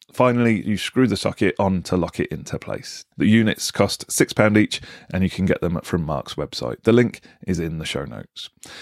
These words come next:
And finally, an American E V driver was the butt of many jokes this week after a video of him charging his sports car went viral. The owner of the electric Ford Mustang held the charger cable as if it was a petrol pump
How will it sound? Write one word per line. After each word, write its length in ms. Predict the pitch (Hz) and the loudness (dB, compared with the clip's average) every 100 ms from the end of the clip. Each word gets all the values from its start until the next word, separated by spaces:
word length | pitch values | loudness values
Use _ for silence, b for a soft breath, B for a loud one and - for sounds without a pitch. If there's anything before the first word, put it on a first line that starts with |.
| B - | B 0
And 200 | 175 - | 0 4
finally, 420 | 202 170 104 85 | 4 6 4 4
an 100 | 131 | 4
American 460 | 147 175 175 151 | 4 4 4 2
E 140 | 147 135 | 2 4
V 180 | 160 143 | 4 6
driver 320 | 101 95 98 | 4 4 4
was 180 | 107 - | 2 2
the 100 | 113 | 2
butt 220 | 127 - | 2 2
of 140 | 113 | 0
many 240 | 139 143 104 | 2 4 4
jokes 320 | 85 - - | 0 -2 -8
this 160 | 76 | -2
week 180 | 107 107 - | 0 2 0
after 260 | 104 113 | 0 2
a 60 | 120 | 4
video 260 | 156 131 | 6 6
of 100 | 120 | 4
him 160 | 104 107 | 2 -4
charging 440 | - 131 131 117 | 2 2 4 2
his 160 | 104 101 | 0 -2
sports 420 | - 151 156 - | -2 2 2 0
car 220 | - 85 | -2 -2
went 180 | 85 64 | -2 -4
viral. 400 | 87 78 76 71 B B B | -2 -2 -2 -6 B B B
The 140 | - 120 | 2 4
owner 260 | 131 117 | 4 4
of 240 | 147 107 107 | 2 2 4
the 140 | 110 | 4
electric 420 | 98 98 - 123 | 4 2 0 -4
Ford 220 | - 120 107 | 2 2 2
Mustang 400 | 92 92 95 92 | -2 -2 -2 0
held 260 | 117 127 | 2 2
the 100 | 95 | 0
charger 320 | - 92 87 | -2 -2 -2
cable 360 | - 92 92 95 | -2 0 2 0
as 120 | 95 98 | 0 -2
if 120 | - | -2
it 80 | - | -4
was 120 | 90 | -2
a 40 | |
petrol 340 | - - 107 98 | 2 2 2 2
pump 300 | 104 - | 0 0